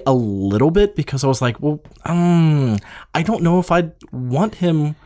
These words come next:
rehabilitated. Like, I, I'm glad that he was, just in terms of actually relating to him as a character and, uh, and, and caring about him throughout the course of the movie. But it felt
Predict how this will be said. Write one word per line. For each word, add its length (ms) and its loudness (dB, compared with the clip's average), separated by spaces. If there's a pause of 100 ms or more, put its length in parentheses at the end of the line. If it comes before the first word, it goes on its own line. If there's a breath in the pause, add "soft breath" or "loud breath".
(380 soft breath)
rehabilitated. 680 0
Like, 140 -2
I, 140 0
I'm 180 2
glad 260 -2
that 100 -6
he 100 -2
was, 320 0
just 180 -6
in 60 -2
terms 380 -4
of 260 -6
actually 300 -6
relating 380 -2
to 120 -6
him 100 -6
as 100 -10
a 60 -14
character 800 -2
and, 400 -4 (420 loud breath)
uh, 440 -2
and, 200 -4
and 200 -4
caring 300 0
about 200 -2
him 100 -2
throughout 240 -6
the 60 -12
course 240 -12
of 60 -20
the 60 -10
movie. 500 -2 (540 loud breath)
But 200 -2
it 180 -2
felt 480 -2